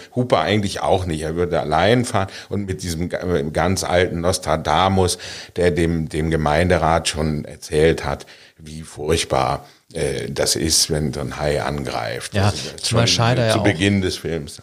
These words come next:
Speaker 2: Scheider ist zwar derjenige, der den, der, äh, sich als guter Schütze am Ende erweist und den Hai zum Explodieren bringt, aber es gibt die Momente davor, in denen gezeigt wird, wie er mit seiner Dienstpistole ins Wasser schießt, um den Hai irgendwie zu treffen. Dann wird natürlich auch seine Funktion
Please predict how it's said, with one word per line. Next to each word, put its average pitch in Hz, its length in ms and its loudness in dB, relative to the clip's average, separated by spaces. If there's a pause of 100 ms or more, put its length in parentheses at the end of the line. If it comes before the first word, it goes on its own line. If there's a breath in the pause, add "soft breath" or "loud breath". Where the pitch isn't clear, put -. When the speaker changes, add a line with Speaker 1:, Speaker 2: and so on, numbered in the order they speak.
(160)
Speaker 2:
Scheider 135 360 4
ist - 200 0
zwar 160 140 6
derjenige, 139 440 4
der 123 160 2
den, 117 240 0
der, 113 420 0
äh, 110 120 2
sich 110 180 -2
als 117 140 -2
guter 135 180 2
Schütze 147 320 2
am 110 80 2
Ende 120 220 2
erweist 113 520 2
und 120 60 -4
den 113 160 -2
Hai 110 120 0
zum - 160 -8
Explodieren 117 580 -6
bringt, 131 260 -4 (420 loud breath)
aber 120 440 6
es 117 160 2
gibt 143 160 0
die 139 80 4
Momente 123 420 6
davor, 131 560 4
in 117 200 2
denen 127 520 -2
gezeigt 135 340 0
wird, 120 140 -4
wie 123 140 -14
er 123 60 2
mit 117 180 0
seiner 117 240 4
Dienstpistole 117 720 2
ins 113 180 0
Wasser 127 200 2
schießt, 113 380 -2
um 110 120 -6
den 107 200 -4
Hai 110 140 2
irgendwie 107 220 -2
zu - 120 -12
treffen. 113 260 0
Dann 110 80 2
wird 117 120 -4
natürlich 117 200 0
auch - 80 -4
seine 117 200 2
Funktion 123 440 2